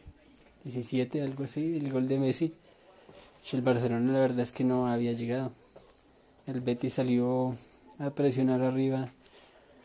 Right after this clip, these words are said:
salió a nos qui-, pues, o sea, salió a controlar todo. Tenía el balón, tenía ocasiones, apretaba, prácticamente el Barcelona no podía salir del medio campo. Y ese primer gol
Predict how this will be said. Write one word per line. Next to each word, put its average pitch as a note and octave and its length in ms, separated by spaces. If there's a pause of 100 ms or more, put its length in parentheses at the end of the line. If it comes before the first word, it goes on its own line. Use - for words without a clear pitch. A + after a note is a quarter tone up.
(260)
salió B2+ 440
a B2+ 100
nos B2+ 260
qui-, C3 380
pues, C3 220
o B2+ 140
sea, B2 200
salió B2+ 300
a B2+ 40
controlar C#3+ 520
todo. E3 260 (480)
Tenía C#3 280
el C3 100
balón, C3+ 380
tenía C3+ 260
ocasiones, C3 880 (840)
apretaba, C3 760
prácticamente C3+ 600
el C3 60
Barcelona B2+ 520
no B2+ 140
podía C3 320
salir B2+ 260
del B2+ 120
medio B2+ 300
campo. B2+ 400 (1400)
Y C#3 80
ese C3 140
primer C#3 360
gol C3+ 480